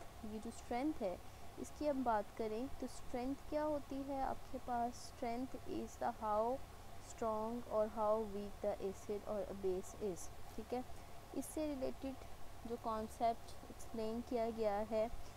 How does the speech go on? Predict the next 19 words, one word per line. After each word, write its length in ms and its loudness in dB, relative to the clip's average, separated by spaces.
to 160 0
describe 640 4
the 120 0
stre-, 460 -2
relative 560 4
strength 520 -2
of 180 2
acid 340 -2
and 160 -2
bases, 480 0
it 300 -2
is 140 -6
Lowry 360 8
Bronsted 540 -2
concept। 500 -2
अगर 160 0
हम 220 2
recall 460 8
करें 420 6